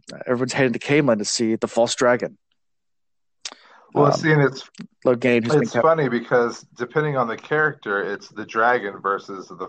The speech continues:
Speaker 2: false dragon. So you have a lot of
Speaker 1: Mm-hmm.
Speaker 2: individuals that are kind of, I don't wanna call them followers, but they are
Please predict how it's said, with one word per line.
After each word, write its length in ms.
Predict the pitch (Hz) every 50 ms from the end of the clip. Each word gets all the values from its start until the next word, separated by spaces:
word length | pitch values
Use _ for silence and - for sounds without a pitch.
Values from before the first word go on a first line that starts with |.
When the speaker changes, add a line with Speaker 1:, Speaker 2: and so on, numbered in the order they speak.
| -
Speaker 2:
false 280 | - 98 95 92 - - -
dragon. 560 | - 92 92 90 87 85 82 82 85 87 - _ _ _ _ _ _ _ _ _ _ _
So 160 | _ - 131
you 200 | 120 117 113 117 117
have 440 | 120 123 120 117 113 110 107 98 - - - _ -
a 100 | 113 110
lot 220 | 107 110 113 123 131
of 80 | 127
Speaker 1:
Mm-hmm. 80 | 117 123
Speaker 2:
individuals 680 | 117 110 113 104 113 107 101 113 113 110 104 - -
that 200 | - 104 101 101
are 340 | 101 101 101 98 98 98 95 - _ _ _ _ _ _ _ _ _ _ _ _ _ _ _ _ - _ _ _ _ _
kind 340 | - - - - 123 120 110
of, 160 | 107 101 - _ _ _ _ _ _ _ _ _ _
I 120 | - 127 135
don't 100 | 135 127
wanna 140 | 123 117 113
call 260 | - - 117 110 104
them 200 | 104 101 95 - _
followers, 800 | - 175 175 175 165 143 120 107 104 101 98 101 104 104 - - _ _
but 380 | - 110 101 98 98 101 95 - _ _ _ _ _ _ _ _ _ _ _ _ _ - -
they 380 | 117 120 117 117 113 113 110
are 720 | 107 - 101 110 110 110 110 110 110 110 107 107 107 101 -